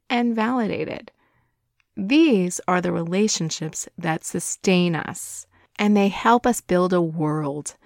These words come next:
with less toxic positivity in it. Number eleven, cultivate your values.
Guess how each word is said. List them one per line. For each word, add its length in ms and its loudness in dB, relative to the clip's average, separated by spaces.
with 200 -2
less 400 0
toxic 480 -4
positivity 760 -8
in 160 -10
it. 180 -14
Number 440 4
eleven, 540 0
cultivate 640 2
your 180 -4
values. 760 -8